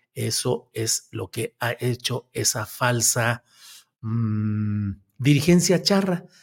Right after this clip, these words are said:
Y ya para quienes quieran enojarse mañana pueden leer mi columna astillero en la cual menciono, pues que nomás, eh, digo, caray, es que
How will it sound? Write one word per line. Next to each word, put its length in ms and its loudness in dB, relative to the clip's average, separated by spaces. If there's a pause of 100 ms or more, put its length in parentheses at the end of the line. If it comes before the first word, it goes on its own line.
(180)
Y 300 6
ya 260 8
para 300 4
quienes 480 2 (140)
quieran 340 0
enojarse 500 0
mañana 460 2
pueden 260 2
leer 200 2
mi 120 0
columna 340 0
astillero 400 -2
en 80 2
la 100 0
cual 160 0
menciono, 560 0 (320)
pues 200 4
que 120 0
nomás, 720 4
eh, 260 0
digo, 520 -2 (1500)
caray, 480 -14 (720)
es 160 0
que 540 0